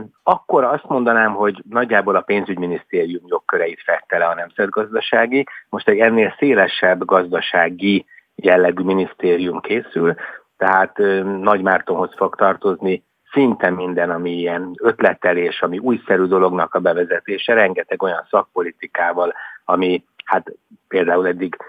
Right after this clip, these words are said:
más tárcához soroltuk, mondjuk az adóügyeket, vagy az energiaügyeket,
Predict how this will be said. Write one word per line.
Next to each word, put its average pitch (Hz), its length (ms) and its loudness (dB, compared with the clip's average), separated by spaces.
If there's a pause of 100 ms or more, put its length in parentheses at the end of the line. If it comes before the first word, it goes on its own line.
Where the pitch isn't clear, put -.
más 90 260 0
tárcához 87 600 -2
soroltuk, 90 540 -2
mondjuk 80 260 -10
az 85 80 -8
adóügyeket, 95 840 0
vagy 80 120 -6
az 76 120 -6
energiaügyeket, 95 1000 0